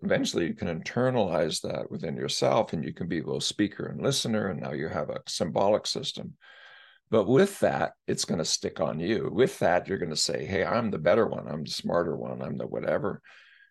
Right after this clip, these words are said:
Learning how to have that change in sense of self, that is now a narrative sense of self,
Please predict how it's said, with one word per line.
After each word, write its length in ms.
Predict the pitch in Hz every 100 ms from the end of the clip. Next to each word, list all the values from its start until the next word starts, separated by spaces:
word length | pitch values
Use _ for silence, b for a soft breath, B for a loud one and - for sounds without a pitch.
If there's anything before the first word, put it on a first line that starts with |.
| B - _ -
Learning 360 | 107 139 151
how 260 | 120 117 120
to 160 | 101 90
have 320 | 101 110 - - 98
that 360 | - 90 98 - _ _ _ _ _ _ _
change 560 | - - 113 110 107 -
in 120 | 92
sense 340 | 80 92 87 -
of 100 | -
self, 500 | - 78 58 - -
that 160 | - 85
is 180 | 90 -
now 260 | 92 85
a 40 | 82
narrative 800 | 71 82 82 92 101 98 - -
sense 320 | - - -
of 140 | -
self, 360 | - - -